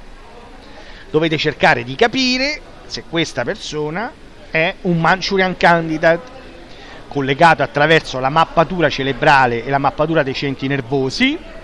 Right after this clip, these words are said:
e che, eh, non possa essere pilotato attraverso il controllo della mente a distanza con il sistema Monarch o il sistema della manipolazione cerebrale diretta. Mentre sto facendo questo video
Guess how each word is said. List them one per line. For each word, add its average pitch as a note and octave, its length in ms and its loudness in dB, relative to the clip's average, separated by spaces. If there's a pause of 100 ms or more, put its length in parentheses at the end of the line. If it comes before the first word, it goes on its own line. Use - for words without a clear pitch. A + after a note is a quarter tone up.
(1080)
e D#4+ 200 -2
che, A#3 260 -2 (220)
eh, D#3 580 0
non A3 180 0
possa G#3+ 420 0
essere D#3+ 440 0
pilotato G#3+ 540 2
attraverso E3 480 -2
il D#3 80 -12
controllo F#3+ 440 -2
della C#3+ 160 -2
mente F3+ 280 -4
a - 20 -2
distanza F3 640 0
con G3+ 160 -6
il G#3 120 -4
sistema D#3+ 640 0 (200)
Monarch F3 920 2
o G#3+ 140 -4
il D#3+ 180 -4
sistema D#3+ 520 0
della D#3 160 2
manipolazione D3 560 -4
cerebrale C3+ 480 0
diretta. C3 800 -4 (720)
Mentre C#4+ 220 0
sto G#3+ 140 0
facendo F3 420 0
questo D3+ 280 -2
video D#3 440 -2